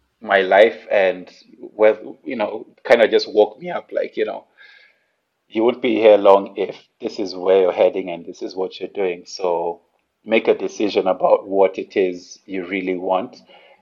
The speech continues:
I, I just knew I just didn't want to be that other side. So I was like, "Let's see where this will take me." It has done me well in the past, so let's see where it goes. Yeah,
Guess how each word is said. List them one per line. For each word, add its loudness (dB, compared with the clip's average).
I, 4
I 6
just 0
knew 4
I 8
just -6
didn't 0
want 0
to -2
be -8
that 4
other 2
side. 6
So -10
I -10
was -10
like, 2
"Let's 4
see -4
where 2
this -6
will -4
take 0
me." -10
It -20
has -2
done 8
me -4
well 6
in 0
the -6
past, 2
so -8
let's -2
see -4
where 0
it -10
goes. 2
Yeah, 2